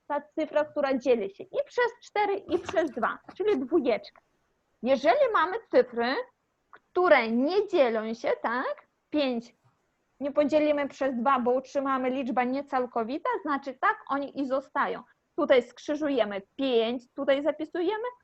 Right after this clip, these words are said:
a tutaj zapisujemy dwójeczkę. To tutaj i widzimy. P dwa O pięć, czyli mamy w tym związku dwa atomy fosforu i pięć atomów tlenu. Teraz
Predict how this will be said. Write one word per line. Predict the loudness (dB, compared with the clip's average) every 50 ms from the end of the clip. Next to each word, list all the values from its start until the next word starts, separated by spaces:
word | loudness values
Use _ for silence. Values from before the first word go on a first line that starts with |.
| _ -4
a | -4 -4
tutaj | -4 -4 -8 -8 -6 -4
zapisujemy | -4 -4 -6 -6 -4 -2 0 0 0 -2 -4 -4
dwójeczkę. | -4 -4 -2 -2 0 0 0 -2 -4 -8 -12 -14 -16 -16 _ _ _ -2
To | -2 -2 0 0
tutaj | -2 -2 -2 -2 -4 -6 -6
i | -6 -4
widzimy. | -4 -4 -4 -4 -6 -8 -10 -14 -20 _ _ -2
P | 0 0 0 0
dwa | -2 -4 0 2 2 4 2 0 -4 -12 _ _
O | 0 2 2 2
pięć, | 0 -2 -4 -4 -4 -4 -6 -16 _ _
czyli | -4 -2 -2 0
mamy | 2 2 2 2 2 0 -6 -8 _ _ _ _ _
w | -6
tym | -4 -2 -2 -2
związku | -4 -4 -4 -4 -6 -6 -10 _ _ -16 -14 -12
dwa | -10 -8 -6 0 2 2 2 2 0 -2 -8 _ _ _ 2
atomy | 2 2 2 4 4 4 4 4 2 -2 -10 -14 _ _ _ _ _ _ _ _ _ _ _ _ _ _ _ _ _ -20 _ _ 2
fosforu | 2 2 2 0 -4 2 4 4 4 4 2 -2 -4 -8 _ -4
i | -4 -2
pięć | 0 0 0 0 0 -4 -6 -4
atomów | -4 -2 0 0 0 0 -2 -6 -6 -6
tlenu. | -4 -2 -2 -2 -4 -8 -14 _ _ _ _ _ _ _ _ _ _
Teraz | 2 4 4 6 4 4